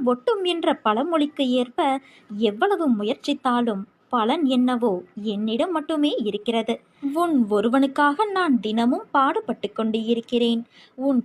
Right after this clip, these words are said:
துயரங்களை போக்குவதற்கும் உனது கர்ம பலன்களிலிருந்து உன்னை விடுவிக்கவும் இன்றும் நான் உனக்காக பாடுபடுகிறேன். உன் பாரங்கள் அத்தனையும் நான் சுமந்து கொண்டு இருக்கிறேன்.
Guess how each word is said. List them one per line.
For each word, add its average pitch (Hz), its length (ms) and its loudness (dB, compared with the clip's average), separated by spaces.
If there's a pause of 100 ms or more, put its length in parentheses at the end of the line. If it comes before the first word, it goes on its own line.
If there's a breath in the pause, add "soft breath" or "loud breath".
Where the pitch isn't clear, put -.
துயரங்களை 302 680 0
போக்குவதற்கும் 240 960 -4 (140)
உனது 294 400 -4
கர்ம 359 460 0
பலன்களிலிருந்து 320 760 0
உன்னை 339 520 0
விடுவிக்கவும் 262 760 -2 (340 loud breath)
இன்றும் 233 500 0
நான் 330 300 2
உனக்காக 247 560 -2 (120)
பாடுபடுகிறேன். 226 840 -2 (440 soft breath)
உன் 277 340 2
பாரங்கள் 302 560 0
அத்தனையும் 247 580 -2
நான் 359 220 0
சுமந்து 247 460 -2
கொண்டு 214 320 -4
இருக்கிறேன். 226 580 -4